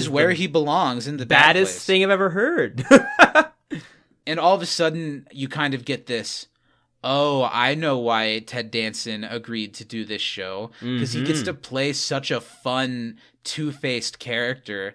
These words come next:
Speaker 1: Yeah.
Speaker 2: And he's such a friendly, lovable, trustworthy spirit just by looking at him and how he talks and how he presents himself.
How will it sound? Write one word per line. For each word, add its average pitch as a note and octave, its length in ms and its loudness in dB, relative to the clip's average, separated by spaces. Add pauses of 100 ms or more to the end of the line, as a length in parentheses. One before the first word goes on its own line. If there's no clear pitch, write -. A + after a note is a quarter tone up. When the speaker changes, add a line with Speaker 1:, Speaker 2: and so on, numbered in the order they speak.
Speaker 1:
Yeah. G#2+ 380 -2
Speaker 2:
And A#3 80 0
he's C#3 120 -4
such D3+ 340 -2
a C3 280 -2 (440)
friendly, D#3 960 -2
lovable, C3+ 720 -4
trustworthy C#3 1300 -2 (100)
spirit C3+ 840 -4
just C3+ 220 -8
by C#3 120 0
looking C3 460 -6
at A#2+ 80 -8
him A2+ 200 -8
and A2+ 80 -6
how C3 120 -4
he B2+ 100 -8
talks C3 400 -4
and B2 80 -10
how A#2+ 100 -6
he A#2+ 60 -6
presents A#2 380 -10
himself. G#2+ 500 -12